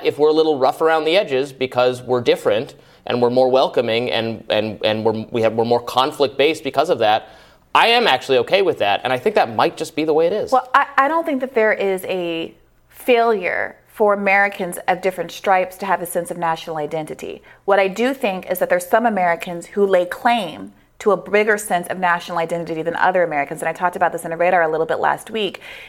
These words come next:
Speaker 2: The irony of someone like Tucker Carlson talking about legacy Americans in a way that seems to suggest that someone like me, someone who looks like me, like, looks like the people who were shot in the Buffalo grocery store,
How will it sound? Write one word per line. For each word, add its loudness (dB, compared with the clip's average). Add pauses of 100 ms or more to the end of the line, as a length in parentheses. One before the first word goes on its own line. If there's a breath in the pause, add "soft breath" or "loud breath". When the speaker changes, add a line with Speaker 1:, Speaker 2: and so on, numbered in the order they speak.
Speaker 2:
The 2
irony 2
of -2
someone -2
like -4
Tucker -6
Carlson -2 (520 loud breath)
talking 2
about 0
legacy 2
Americans -2
in 0
a 2
way 2
that 0
seems -2
to -4
suggest 0
that -4
someone 0
like -2
me, -4 (400 soft breath)
someone 4
who -2
looks 2
like 2
me, -4
like, 0
looks 0
like 0
the 4
people -2
who 2
were 2
shot 2
in -2
the -4 (460 loud breath)
Buffalo 2
grocery 0
store, -4